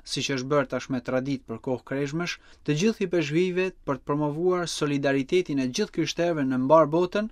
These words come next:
me vëllezërit e krishterë në tokën shenjte, të cilët,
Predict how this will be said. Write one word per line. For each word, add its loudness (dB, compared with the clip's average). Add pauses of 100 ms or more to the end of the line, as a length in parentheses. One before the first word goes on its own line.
(200)
me 0
vëllezërit 2
e -6
krishterë 0
në 2
tokën -2
shenjte, 0 (240)
të -14
cilët, 2